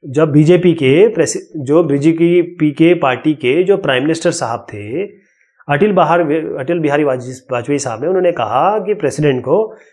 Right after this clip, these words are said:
कि साढ़े चार साल हुए, जरा एक काम करिए, लोकसभा को साढ़े साल, साढ़े चार साल में ही कहा कि भंग कर दीजिए, क्योंकि उस समय इंडिया शाइनिंग चल रहा था, उनको लग रहा था कि वो बहुत भारी मतों से जीत जाएंगे,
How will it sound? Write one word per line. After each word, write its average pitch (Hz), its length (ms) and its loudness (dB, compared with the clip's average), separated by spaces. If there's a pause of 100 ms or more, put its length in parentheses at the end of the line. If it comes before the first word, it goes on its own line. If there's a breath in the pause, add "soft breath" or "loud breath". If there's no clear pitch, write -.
(140)
कि 185 80 4
साढ़े 156 260 2
चार 175 180 4
साल 175 200 2
हुए, 147 320 4
जरा 165 200 4
एक 160 140 0
काम 156 160 2
करिए, 139 480 2 (200 loud breath)
लोकसभा 156 460 2
को 220 580 2
साढ़े 151 220 2
साल, 165 280 -2
साढ़े 151 260 -4
चार 160 160 2
साल 156 160 -2
में 160 80 2
ही 160 60 0
कहा 151 160 -2
कि 214 100 -2
भंग 240 220 2
कर 196 120 2
दीजिए, 110 380 -6 (520)
क्योंकि 156 220 0
उस 185 100 4
समय 196 180 2
इंडिया 185 320 4
शाइनिंग 202 340 0
चल 214 140 2
रहा 202 160 4
था, 180 340 -12
उनको 147 180 0
लग 170 160 4
रहा 180 200 4
था 175 140 0
कि 170 140 0
वो 156 480 0
बहुत 135 380 -2
भारी 135 240 2
मतों 160 220 0
से 165 120 -2
जीत 165 160 -2
जाएंगे, 147 360 -2